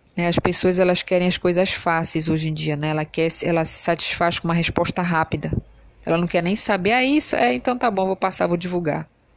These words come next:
Não é isso, gente. A, a verdade, às vezes, ela dá trabalho de pesquisa.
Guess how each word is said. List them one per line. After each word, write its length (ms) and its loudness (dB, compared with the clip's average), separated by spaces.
Não 120 0
é 100 2
isso, 360 -2
gente. 440 -8
A, 280 2
a 40 2
verdade, 600 0
às 80 0
vezes, 180 2
ela 160 2
dá 140 0
trabalho 640 -2
de 100 -12
pesquisa. 840 0